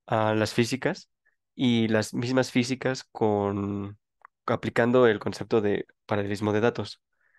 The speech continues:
Aquí podemos ver que el componente encargado de las físicas es el que más tiempo consume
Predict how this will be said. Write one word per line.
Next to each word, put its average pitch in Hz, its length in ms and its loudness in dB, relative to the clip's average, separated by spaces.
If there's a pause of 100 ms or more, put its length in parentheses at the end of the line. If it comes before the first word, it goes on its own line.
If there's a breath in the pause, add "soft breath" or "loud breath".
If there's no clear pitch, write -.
(300)
Aquí 120 200 -4
podemos 156 240 4
ver 143 160 2
que 135 260 0
el 107 80 0
componente 113 420 0
encargado 120 340 -2
de - 20 -2
las 101 120 -4
físicas 131 460 -4
es - 160 -4
el 120 140 -4
que 104 120 -4
más 107 280 0
tiempo 110 300 -4
consume 117 500 -2